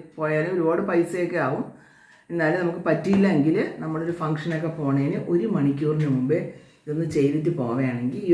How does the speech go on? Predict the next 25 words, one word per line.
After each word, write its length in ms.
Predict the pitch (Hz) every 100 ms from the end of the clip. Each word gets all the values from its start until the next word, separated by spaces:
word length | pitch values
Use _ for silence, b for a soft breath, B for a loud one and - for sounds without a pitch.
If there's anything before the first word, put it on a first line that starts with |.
| 165
ഒരു 60 | 156
ഫേഷ്യൽ 360 | 147 139 160 131
ഒന്ന് 140 | 135 131
അപ്ലൈ, 200 | 135 139 143
അല്ലെങ്കിൽ 240 | 170 190 180
ആ 40 |
ബ്ലീച്ച് 280 | 175 190 202 190
മാത്രമായാലും 540 | 165 165 180 160 160 160
മതി, 120 | 165 180
അല്ലെങ്കിൽ 220 | 185 190
ലാസ്റ്റിലത്തെ 500 | 160 160 - 175 170 - - B B B 175
പാക്ക് 280 | 185 185 208 180
മാത്രം 420 | 175 180 170 - - B B B - - -
ഒന്ന് 180 | 160 160 156 160
ചെയ്തൊരു 360 | 151 151 156 156
മസാജും, 480 | 139 156 147 151 156 -
ഉം, 180 | 143 143 135
കഴിഞ്ഞ് 340 | 143 135 143 208 - - 151
നമ്മൾ 160 | 143 147
മേക്കപ്പ്, 400 | 143 135 135 143 143
നമ്മൾ, 160 | 139 139 135 135
ആ, 20 | 135 131
മോയ്സ്ചറൈസറും 600 | 135 131 139 131 127 - 139
ഒക്കെ 140 | 143 131
ഇട്ട് 120 | -